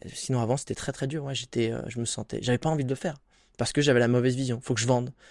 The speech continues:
versus je mets à disposition pour qu'ils achètent. La plupart des gens, ils ont peur, donc ils le font pas. Je prends l'exemple d'une personne que j'avais, euh, enfin, que j'ai dans ma formation Brand et Impact, là, qui est photographe, qui se lance et qui se dit, « Je sais pas comment vendre mes photos. »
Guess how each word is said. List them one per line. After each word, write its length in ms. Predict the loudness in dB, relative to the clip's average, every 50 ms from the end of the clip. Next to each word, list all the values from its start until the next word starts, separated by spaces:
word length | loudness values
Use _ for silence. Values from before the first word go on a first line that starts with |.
| -20 -20 -14 -4 0
versus 540 | 0 0 0 2 0 2 2 0 -4 -6 -14 _ _ _ -4
je 120 | 0 4
mets 100 | 6 6
à 40 | 6
disposition 520 | 6 4 0 2 4 4 4 4 2 0
pour 140 | 0 -2 -4
qu'ils 200 | -2 0 0 0
achètent. 340 | 0 -2 -4 -10 -10 -12 _ -20 _ _ -8
La 120 | -4 -4 -2
plupart 280 | 0 6 8 10 10
des 120 | 10 8 6
gens, 240 | 6 6 4 6 6
ils 160 | 4 4 2
ont 60 | 0
peur, 220 | 4 6 6 6
donc 200 | 6 2 0 0
ils 60 | -2 -2
le 80 | -2
font 180 | -2 -2 -6 0
pas. 260 | 2 2 2 2 0 _ _ -20 -20 -20 -20 _ -14
Je 100 | -6 2
prends 100 | 4 4
l'exemple 300 | 6 6 6 4 4 4
d'une 100 | 4 4
personne 300 | 4 4 4 2 2 0
que 100 | 2 4
j'avais, 300 | 4 6 6 6 6 4
euh, 100 | 2 -2 -4 -6 -10 -12
enfin, 220 | -10 -8 -8 -8
que 120 | -4 -2 4
j'ai 140 | 4 4 4
dans 80 | 4
ma 100 | 2 0
formation 380 | 0 0 -2 -2 0 0 0 0
Brand 240 | 2 2 2 4 4
et 20 |
Impact, 400 | 4 2 2 2 2 0 2 0
là, 200 | -2 -4 -4 -6 -10 -18 -20 -20 -20 -20 _ _ 0
qui 120 | 4 6
est 200 | 8 8 6 4
photographe, 640 | 2 -4 -4 0 2 4 4 4 4 2 0 -18 _ -20 _ _
qui 120 | -2 -2 -2
se 120 | 0 2
lance 380 | 2 2 2 0 -2 -4 -6 _ _ _ -20 -20 _ _ _ _ _ -4
et 80 | -4 -2
qui 160 | 0 0 0 2
se 40 |
dit, « 140 | 2 2 2 2
Je 60 | 0
sais 80 | 0
pas 120 | 0 -2 0
comment 180 | 2 2 2 4
vendre 160 | 4 2 2
mes 80 | 2 0
photos. » 400 | 0 0 2 4 4 2 2